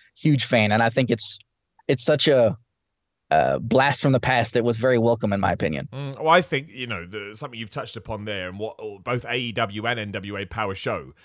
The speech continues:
Speaker 2: is that a shorter running time when you're used to watching three hours of Raw is just refreshing. Like, a sixty-minute show goes so fast. Even A E W Dark,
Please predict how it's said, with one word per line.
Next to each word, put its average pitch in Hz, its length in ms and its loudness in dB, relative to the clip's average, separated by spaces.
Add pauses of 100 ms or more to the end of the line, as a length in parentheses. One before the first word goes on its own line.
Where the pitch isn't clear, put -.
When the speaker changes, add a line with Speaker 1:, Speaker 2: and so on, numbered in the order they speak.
(240)
Speaker 2:
is 107 280 -6
that 101 320 -6
a 110 80 -4
shorter 120 460 -4
running 110 280 -4
time 95 280 -10
when 95 120 -10
you're 98 80 -8
used 113 220 -10
to 107 60 -10
watching 107 240 -10
three 107 180 -6
hours 101 160 -2
of 95 160 -10
Raw 107 160 -4
is 90 80 -6
just 104 180 -12
refreshing. 120 540 -8 (260)
Like, 135 140 -2
a 143 40 -2
sixty-minute 139 580 -4
show 117 260 0
goes 101 200 -6
so 131 220 0
fast. 87 420 -8
Even 180 200 -2
A 160 80 2
E 139 120 2
W 107 280 -2
Dark, 107 380 -2